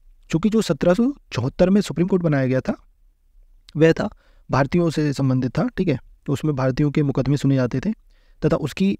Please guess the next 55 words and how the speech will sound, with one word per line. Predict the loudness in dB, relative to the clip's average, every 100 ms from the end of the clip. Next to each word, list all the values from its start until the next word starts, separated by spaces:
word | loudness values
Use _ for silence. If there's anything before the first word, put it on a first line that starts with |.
| 0
जो | 2
अपील | 4 4
होती | 2 2
थी | 0
वो | 0
प्रिवी | 0 -2
काउंसिल | 0 0 2
में | 2
होती | 0 0
थी | -2 -4 _ _ _ _ -4
और | 0
जो, | 2 0 -4 -20 -8
अ, | -4 -4
ब्रिटिश | -2 -2 0 0
अधिकारी | 0 2 2 2 -2 _ 0
थे, | 2
जो | 2
कंपनी | -4 -8 -10 -4 -2 0
के | 2
जो |
अधिकारी | 2 2 0 0
थे, | 0 -4 _ -4
उनके | 0 2 2
विरुद्ध | 2 4
अगर | 4 4
आप | 2
मुकदमा | 0 -2 -2 0
होना | 0 -2
है | -4
वो | -6 -4 -4 -6 -4
इंग्लैंड | -2 2 2
में | 2 2
एक | 0 -4
उसके | -4 0
लिए | 2 4
अलग | 2
से | 0
कोर्ट | -2 -2
की | 0
स्थापना | -2 -2 -2 -2
की | 0
गई। | 0
ठीक | -2 -6 -2 0
है, | 0 -4 _ _ -20 -20 -20 -20 -20 _ _ -20 _
इस | -2 0 0
एक्ट | 0 2
के |
द्वारा | 2 4 4
यह | 2 2
स्पष्ट | 2 0 2
हो | 0
गया | 0 -2 -12 _ _ -4
कि | -2
कंपनी | 0 2 2 2
पे | 2 2